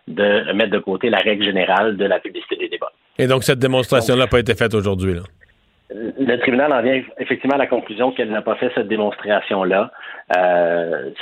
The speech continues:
Speaker 1: c'est un des éléments de la, de, de la décision de, de vendredi, mais l'autre élément important, euh, c'est aussi que, euh, le tribunal statue sur, euh, la possibilité pour eux de faire des dénonciations de façon anonyme et que les gens qui donnent les dénonciations aussi,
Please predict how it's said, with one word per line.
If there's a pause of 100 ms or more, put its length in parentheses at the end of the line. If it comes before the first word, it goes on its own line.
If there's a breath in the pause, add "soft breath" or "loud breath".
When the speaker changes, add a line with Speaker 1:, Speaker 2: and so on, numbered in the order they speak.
Speaker 1:
c'est
un
des
éléments
de
la,
de,
de
la
décision
de,
de
vendredi,
mais
l'autre
élément
important, (440 loud breath)
euh, (160)
c'est
aussi
que,
euh,
le
tribunal
statue (100)
sur, (100)
euh, (680 loud breath)
la
possibilité
pour
eux
de (220)
faire
des
dénonciations
de
façon
anonyme (120)
et
que
les
gens (100)
qui
donnent
les
dénonciations
aussi,